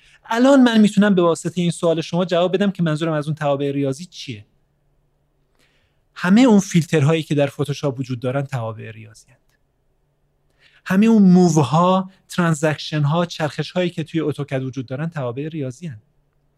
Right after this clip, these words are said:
همهٔ اون میرور کردن‌ها، کپی کردن‌ها، اری دادن‌ها، حتی تنازع دادن، ترتیب دادن، ریتم ساختن، همهٔ اونها به واسطهٔ توابع ریاضی به وجود میاد. پس یک جواب خیلی مهم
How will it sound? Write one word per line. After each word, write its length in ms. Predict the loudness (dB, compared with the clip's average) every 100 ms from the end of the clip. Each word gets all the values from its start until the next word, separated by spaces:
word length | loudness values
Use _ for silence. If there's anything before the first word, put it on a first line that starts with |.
| _ _ _ _
همهٔ 220 | 0 2
اون 120 | 4
میرور 380 | 6 6 6 4
کردن‌ها، 640 | 0 -2 0 2 2 2 0
کپی 220 | -2 -4
کردن‌ها، 600 | -4 -2 -2 -2 0 -2
اری 320 | -2 -2 -2
دادن‌ها، 600 | 0 -2 -2 -4 -2 -6 -6 -18 -12
حتی 260 | -10 -4 -6 -6 _ _ -18 -8
تنازع 520 | -2 0 0 0 0
دادن، 460 | 2 2 2 0
ترتیب 480 | 0 -2 -4 -4 -2
دادن، 360 | 0 0 0 0
ریتم 340 | -2 0 -2
ساختن، 420 | -2 -4 -2 -2
همهٔ 280 | -2 0 2
اونها 240 | 2 2 2
به 120 | 0
واسطهٔ 340 | -2 -4 -8
توابع 420 | -2 -2 0 -2
ریاضی 340 | -2 -2 -2 -4
به 100 | -8
وجود 240 | -10 -16 -20
میاد. 200 | -20 -20 _ _ _ _ _ _ _ _ _ _ _ -6
پس 460 | -2 -2 -4 -14 _ _ _ _
یک 260 | -2 0 0
جواب 340 | 2 4 4
خیلی 500 | 0 -2 0 2 4
مهم 560 | 2 2 0 0 -2 -6